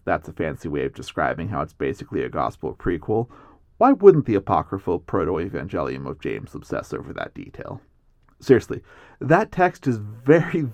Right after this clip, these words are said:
very heavily invested in the idea that Mary was always a virgin in every sense of the word, including a Doubting Thomas type moment where a midwife confirms Mary's hymen is intact even post-birth.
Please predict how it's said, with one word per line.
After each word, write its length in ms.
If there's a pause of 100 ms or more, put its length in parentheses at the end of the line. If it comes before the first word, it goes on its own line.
(100)
very 320
heavily 440
invested 420
in 140
the 100
idea 260
that 140
Mary 280
was 180 (100)
always 340
a 60
virgin 380
in 80
every 260
sense 260
of 80
the 80
word, 360 (420)
including 580
a 140 (160)
Doubting 380
Thomas 400
type 240
moment 360
where 120
a 40
midwife 460
confirms 520
Mary's 320
hymen 300
is 140
intact 500
even 380
post-birth. 720